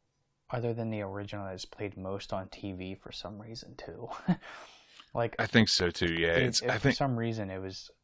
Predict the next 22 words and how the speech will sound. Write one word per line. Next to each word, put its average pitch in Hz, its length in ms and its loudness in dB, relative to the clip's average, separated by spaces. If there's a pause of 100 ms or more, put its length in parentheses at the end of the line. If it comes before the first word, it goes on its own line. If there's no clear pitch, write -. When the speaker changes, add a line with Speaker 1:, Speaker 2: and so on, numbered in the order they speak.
Speaker 1:
like 107 140 -14
I, 101 120 -4 (120)
every 110 180 -2
time 104 180 -8
you 98 60 -10
turned 104 260 -6
it 101 80 -10
on, 98 300 -4 (140)
kind 101 220 -6
of - 60 -16
feeling 95 560 -6 (320)
that 98 200 -4
was 92 120 0
Speaker 2:
Yeah. 76 160 4
Speaker 1:
the 92 40 -2
one 98 100 -4
that 90 100 -4
was - 180 -8
<laughs> - 60 -4
on. 110 260 0 (420)
Speaker 2:
Yep. 92 220 -2 (380)
Speaker 1:
Um, 104 420 0